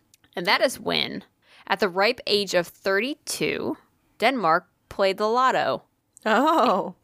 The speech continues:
Speaker 1: And he
Speaker 2: brave.
Speaker 1: w-, and he won.
Speaker 2: Damn.
Speaker 1: He won the lotto, and it was enough money to buy his freedom, and he
Speaker 2: Oh,
Speaker 1: became a
Speaker 2: fuck
Speaker 1: free,
Speaker 2: yeah.
Speaker 1: free man. Yes, he did. By God, really, I'm really surprised that, like,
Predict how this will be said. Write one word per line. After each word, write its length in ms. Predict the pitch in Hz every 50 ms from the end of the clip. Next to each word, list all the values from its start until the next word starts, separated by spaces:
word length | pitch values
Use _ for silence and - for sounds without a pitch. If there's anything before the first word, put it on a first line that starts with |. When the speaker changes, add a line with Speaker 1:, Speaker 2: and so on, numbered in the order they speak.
| - 185
Speaker 1:
And 180 | 190 196 196 -
he 100 | - 214
Speaker 2:
brave. 60 | 220 214
Speaker 1:
w-, 180 | 214 220 - - _ _ _ -
and 160 | 196 185 185
he 80 | 190 202
won. 520 | 196 196 220 226 208 165 143 - - 147 _ _ _ _ _ _ _ _
Speaker 2:
Damn. 440 | - 160 156 214 370 349 170 - 185 _ _ _ _
Speaker 1:
He 200 | - 180 180 190
won 280 | 190 185 180 180 185
the 100 | 190 196 196
lotto, 360 | 190 180 170 147 143 143 -
and 160 | - 156 160 165
it 80 | 156
was 140 | - 180 165
enough 380 | 175 170 175 180 190 226 - -
money 520 | 220 208 202 190 175 160 160 170 208 240 _ _ _ _ _ _ _ _ -
to 80 | -
buy 220 | 208 - 214 208 220
his 180 | 226 233 233
freedom, 440 | - - 294 277 262 185 160 143 147 -
and 140 | - 156 165
he 140 | 196 240 247
Speaker 2:
Oh, 60 | 359 359
Speaker 1:
became 140 | - 403
a 40 | 427
Speaker 2:
fuck 80 | 427 415 -
Speaker 1:
free, 100 | 247 196
Speaker 2:
yeah. 180 | - 233 - - - _ _ _ _
Speaker 1:
free 240 | - - 277 302 339
man. 320 | 320 294 262 220 175 151 156
Yes, 160 | 165 180 -
he 120 | - 233 226
did. 400 | 220 240 262 262 254 226 220 226
By 200 | - 196 208 214
God, 280 | 214 214 226 240 247 254 - _ _ _ _ - - -
really, 440 | - 247 339 466 381 285 233 185 - - -
I'm 120 | 185 202
really 180 | 226 269 269 254
surprised 520 | - 185 - - 190 185 185 180 170 -
that, 160 | 165 156 -
like, 380 | - 156 147 143 139 - -